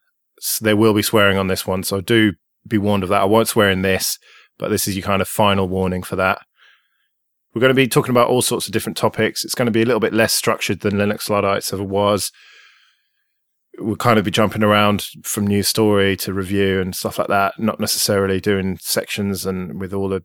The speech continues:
bumper music in between and all that kind of stuff. But that remains to be seen. It's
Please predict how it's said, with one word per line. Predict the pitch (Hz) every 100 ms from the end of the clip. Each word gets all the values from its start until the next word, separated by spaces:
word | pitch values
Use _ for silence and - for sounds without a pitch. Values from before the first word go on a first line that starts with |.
| _
bumper | - 98 101
music | 98 95 95
in | 104
between | 95 - 101 98
and | 95
all | 98
that | 95
kind | - 98
of | -
stuff. | 101 95 - - _ _ _ _ _ _ _
But | - 95 -
that | 113 98
remains | 98 101 -
to |
be | 104
seen. | - 104 101
It's | 104 -